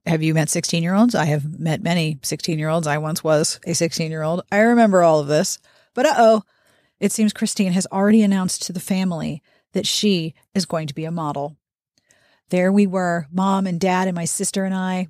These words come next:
all happily eating away when Christine said very matter-of-factly, "Oh, guess what? Whenever she says, 'Oh,' in that casual fashion of hers, I just know she's going to tell one of her incredible stories."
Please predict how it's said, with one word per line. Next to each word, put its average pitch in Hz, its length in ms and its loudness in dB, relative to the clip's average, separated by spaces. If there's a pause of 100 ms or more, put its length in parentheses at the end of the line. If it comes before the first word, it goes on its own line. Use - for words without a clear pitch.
(120)
all 220 440 4
happily 226 460 2
eating 240 280 2
away 165 480 2
when 170 180 -6
Christine 185 540 -2
said 180 320 -4
very 208 260 4
matter-of-factly, 175 960 -2 (100)
"Oh, 339 220 0
guess 254 220 -6
what? 269 380 0 (680)
Whenever 311 320 4
she 320 200 0
says, 226 440 2 (320)
'Oh,' 214 460 2 (100)
in 185 140 2
that 165 200 -2
casual 175 380 0
fashion 151 360 -2
of 135 120 -8
hers, 151 340 -6 (420)
I 170 80 4
just 156 220 0
know 156 100 -2
she's 151 220 -2
going 160 200 -4
to 156 100 -6
tell 160 260 -4
one 156 140 -4
of 147 80 -6
her 156 140 -6
incredible 156 580 0
stories." 147 560 -2